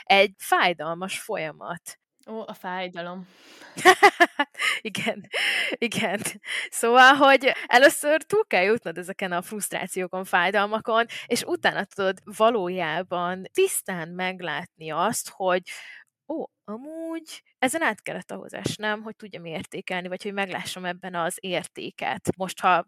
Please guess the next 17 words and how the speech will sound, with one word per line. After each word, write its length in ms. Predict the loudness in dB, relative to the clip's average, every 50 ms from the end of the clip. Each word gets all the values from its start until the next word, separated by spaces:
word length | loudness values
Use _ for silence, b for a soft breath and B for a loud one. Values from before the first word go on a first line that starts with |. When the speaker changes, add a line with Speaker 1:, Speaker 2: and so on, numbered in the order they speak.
| _
Speaker 1:
így 160 | -12 -12 -12 -10
döntések 640 | -10 -12 -12 -12 -10 -8 -6 -6 -6 _ -12 -20 _ -12
következményeiről 840 | -8 -8 -8 -8 -8 -10 -12 -10 -12 -16 -14 -14 -12 -12 -10 -12 -12
beszélünk 600 | -10 -10 -12 -12 -12 -12 -12 -12 -12 -14 -18 _
például. 640 | -12 -10 -10 -8 -8 -8 -8 -8 -8 -10 -12 -14 -16 _ b b b b _ _ _ _ _ _ _ _ _ _ _ _ -16
Speaker 2:
Igen, 360 | -14 -10 -8 -8 -8 -10 -12 _
igennel 460 | -12 -8 -6 -6 -4 -2 -4 -4 -4
dönteni 440 | -4 -8 -10 -10 -10 -10 -10 -8 -8
egy 220 | -8 -10 -12 -12
egyik 400 | -12 -12 -10 -10 -10 -12 -12 -10
út, 180 | -12 -12 -12 -10
nemmel 340 | -10 -10 -8 -8 -6 -8 -8
dönteni 400 | -8 -10 -12 -10 -10 -8 -8 -6
egy 120 | -6 -8
másik 560 | -8 -6 -6 -6 -8 -8 -12 -16 -18 -20 _
út. 300 | _ -18 -18 -18 -18 _
És, 440 | _ -12 -12 -10 -8 -10 -10 -10 -14